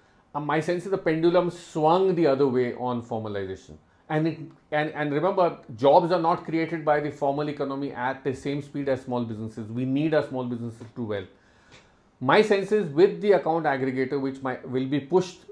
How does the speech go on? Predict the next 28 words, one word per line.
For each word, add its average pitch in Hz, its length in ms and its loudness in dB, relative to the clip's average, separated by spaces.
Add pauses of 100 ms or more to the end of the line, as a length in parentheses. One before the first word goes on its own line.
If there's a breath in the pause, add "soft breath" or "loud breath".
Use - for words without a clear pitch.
(260)
uh, 117 240 -2
quite, 131 480 -4 (140)
uh, 120 80 -2
well 127 280 2
and 131 160 -2
deeply, 127 540 -2
I 117 80 -4
sense 123 200 -4
the 123 60 -6
government 120 400 -2
will 131 140 -2
do 120 160 -2
that. 104 320 -4 (360 soft breath)
Uh, 135 280 2
you 147 100 0
will 196 140 6
actually 185 340 0
find 180 340 -4
a 175 80 4
revival 139 600 2
in 147 80 -2
our 135 100 -4
small 127 240 -4
business, 117 380 -8 (120)
uh, 107 200 -6 (100)
economy, 117 480 -8
and 135 180 -4
that's 156 300 0